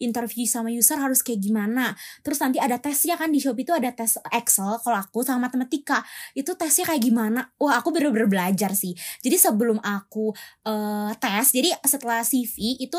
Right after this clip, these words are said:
tes dulu, ada tes Excel. Nah, aku nanya ke temenku yang kerja di Shopee, kayak, "Excelnya kayak gimana sih? Eh, apa sih namanya? Aku harus belajar apa nih?"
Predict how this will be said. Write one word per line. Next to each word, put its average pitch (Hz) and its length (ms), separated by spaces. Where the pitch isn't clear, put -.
tes 294 240
dulu, 311 400
ada 214 180
tes 220 240
Excel. 254 480
Nah, 196 220
aku 294 160
nanya 247 320
ke 277 80
temenku 202 480
yang 302 160
kerja 226 180
di 226 100
Shopee, 262 440
kayak, 190 320
"Excelnya 214 320
kayak 285 180
gimana 208 300
sih? 311 320
Eh, 202 300
apa 214 220
sih 302 160
namanya? 254 400
Aku 277 120
harus 330 200
belajar 214 320
apa 285 240
nih?" 311 320